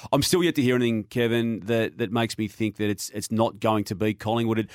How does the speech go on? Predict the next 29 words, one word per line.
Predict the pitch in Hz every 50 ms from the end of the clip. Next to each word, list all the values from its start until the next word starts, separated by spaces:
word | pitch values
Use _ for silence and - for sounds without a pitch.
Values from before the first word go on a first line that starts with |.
| - - - -
I, | - - - 135 -
I | - 117
just | 101 147 - -
don't | - 131 127 120
feel | - - - - 110 107 107
St | 101 - - 101 -
Kilda | - 104 104 104 101 95 90 85
a-, | - 98 104 - -
appealed | 104 - - - 117 113 110
to | - 113
him | 101 98
enough | 95 98 107 110 101
for | - - 107 82 76 101
him | 104 101 98
to | - 98
want | 95 101 92
to | 92
leave | 90 87 95 110 117 113
Collingwood. | - - 120 127 127 123 120 117
And | 113 110 101 - - - - - - - -
I, | 120 120 -
I'm | 131 120 107 -
yet | - 120 117 135 151 156 - -
to | - 139 123
still | - - - 120 113
hear | 104 113 110 107
anything, | 104 - 107 104 101 98 92 -
um, | 104 98 95 98 - _ _ -
in | 113 110